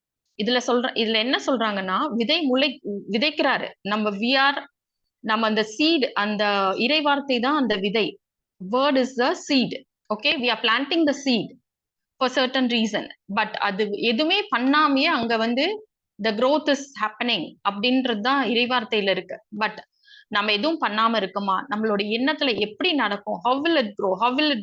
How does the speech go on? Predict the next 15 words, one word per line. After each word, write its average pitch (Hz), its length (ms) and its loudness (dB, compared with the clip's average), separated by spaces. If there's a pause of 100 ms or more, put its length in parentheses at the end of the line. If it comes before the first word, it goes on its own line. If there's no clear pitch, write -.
(120)
go? 202 140 0 (340)
இது 214 200 0
நடக்குமா? 240 520 0
நடக்காதா? 214 840 0 (720)
So - 340 -2 (460)
many 240 320 0 (100)
thoughts. - 500 -4 (1500)
எங்க 269 260 2
நம்மளுடைய 233 380 2
போராட்டம் 240 440 0
இருக்கு? 220 280 -2
நம்மளுடைய 196 280 0
எண்ணங்கள்ல. 180 600 -2 (2750)
இப்போ, 254 540 -2 (520)
ஆ, 190 400 2